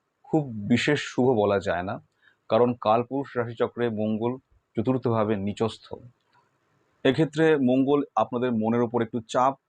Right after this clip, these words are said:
সৃষ্টি করতে পারে, সামান্য দুশ্চিন্তা, আহ, থাকলেও থাকতে পারে, তবে খুব বেশি অসুবিধা হবে না, কারণ মঙ্গল স্বক্ষেত্রে ট্রানজিট করেছে।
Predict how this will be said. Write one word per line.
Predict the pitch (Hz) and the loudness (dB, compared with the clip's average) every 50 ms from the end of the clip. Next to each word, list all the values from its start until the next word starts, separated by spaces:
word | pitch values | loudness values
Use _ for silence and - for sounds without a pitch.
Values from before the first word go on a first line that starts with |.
| _ _ _ _ _ | _ _ _ _ _
সৃষ্টি | - - - 127 117 - - 143 131 - | -16 -10 -8 -8 -8 -8 -8 -10 -6 -2
করতে | - 117 110 - - 123 | 0 0 0 0 -2 -4
পারে, | 98 - 90 85 92 - - - - - - - | -2 0 0 0 0 -4 -6 -10 -16 -20 -18 -14
সামান্য | - - - 117 120 127 127 127 127 127 117 | -8 0 2 2 4 4 2 2 0 -2 -2
দুশ্চিন্তা, | 101 110 123 117 - - - 127 120 120 113 - 117 117 113 113 117 110 - _ _ _ _ - | -2 -4 -4 -6 -6 -6 -4 -2 -2 0 2 2 2 4 2 2 0 -4 -10 _ _ _ _ -12
আহ, | - 110 113 113 110 110 107 104 107 107 - - | -8 -6 -6 -4 -4 -4 -4 -4 -6 -8 -10 -10
থাকলেও | - - 113 110 - 117 123 120 | -4 -4 -4 0 2 0 0 2
থাকতে | - 117 101 - - 110 | 2 0 0 0 -2 -4
পারে, | 92 98 92 92 92 | -2 -2 -2 -2 0
তবে | - 117 117 123 127 | 0 2 2 2 -2
খুব | 120 _ - 143 127 | -2 _ -8 -6 -4
বেশি | 123 127 120 - 139 | -4 -4 -2 0 0
অসুবিধা | 117 107 - - 120 120 117 127 | -2 -2 -2 -4 -4 -2 -2 0
হবে | 117 113 110 120 | 0 0 0 0
না, | 127 131 | -2 0
কারণ | 110 113 104 107 110 113 110 - _ _ _ _ _ - - | 2 2 2 2 2 0 -4 -8 _ _ _ _ _ -6 -2
মঙ্গল | 110 113 113 110 113 117 117 - - | 0 0 2 4 2 2 0 -2 -6
স্বক্ষেত্রে | - - - - 120 - - - 131 113 - - 120 | -12 -6 0 0 0 0 0 -6 -6 -6 -4 -6 -4
ট্রানজিট | - - 98 98 98 95 110 98 - | -2 0 -2 -2 -2 -4 -10 -12 -10
করেছে। | - 95 92 - - - - | -8 -8 -8 -8 -10 -14 -16